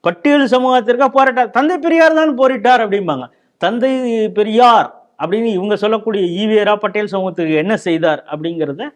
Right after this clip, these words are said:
அதை வெளிப்படுத்தக்கூடிய, அது, உ-, பெரியாரின் மறுபக்கத்திலேயும் சரி,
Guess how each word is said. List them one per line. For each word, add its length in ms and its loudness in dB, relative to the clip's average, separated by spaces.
அதை 380 0
வெளிப்படுத்தக்கூடிய, 960 -4
அது, 480 -2
உ-, 320 -6
பெரியாரின் 520 -2
மறுபக்கத்திலேயும் 880 -4
சரி, 280 -4